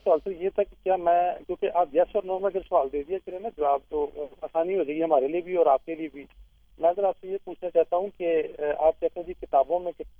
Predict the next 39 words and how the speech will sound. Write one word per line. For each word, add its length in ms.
کتابوں 360
میں 160
ہم 80
نے، 180
آ، 40
ہو 380
سکتا 260
ہے 40
جو 200
آپ 140
سے 140
سوال 220
کر 160
رہے 80
ہیں 80
انہوں 180
نے، 140
آ، 100
مطلب 260
بہت 200
زیادہ 200
انفارمیشن 500
لی 200
ہو، 140
تو 60
میں 120
پوچھنا 400
صرف 160
یہ 180
چاہتا 200
ہوں 160
کہ 60
یہ، 380
آ، 280
جو 260
مرزا 400
صاحب 200
نے 160
حضرت 300